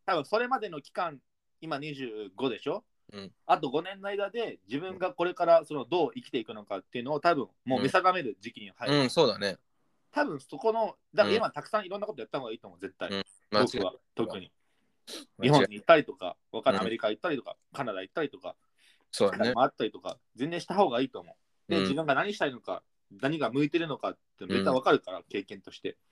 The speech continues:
Speaker 2: そうだね。
Speaker 1: そこができる三十代になっておきたいね。かっこいいね、
Speaker 2: うん。
Speaker 1: それは。
Speaker 2: うん。
Speaker 1: うん。
Speaker 2: ほんとそうだと思う。なんか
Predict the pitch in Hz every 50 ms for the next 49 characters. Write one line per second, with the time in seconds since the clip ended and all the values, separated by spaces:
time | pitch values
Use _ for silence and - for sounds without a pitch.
0 | _ _ _ _ _ _ _ _ _ _ _ _ _ _ _ _ _ _ _ _
1 | _ - - - - - 80 - - - 113 117 120 - _ _ _ _ _ _
2 | _ _ _ - 139 - 180 196 196 196 180 165 185 180 - - 175 147 127 -
3 | 139 135 131 131 143 139 135 120 110 107 104 113 127 143 139 135 - _ - 95
4 | 90 - - 101 95 117 165 208 - _ _ _ - 117 107 - _ - 113 104
5 | 101 98 95 - 98 92 87 82 - _ _ _ _ - _ 98 95 92 90 87
6 | 85 - - _ _ _ _ _ _ _ _ - 87 87 87 85 82 - - _
7 | _ _ _ _ _ _ _ _ _ _ _ _ _ _ _ - 98 98 - 101
8 | - 113 101 92 - - 90 90 95 - 120 127 - - 92 -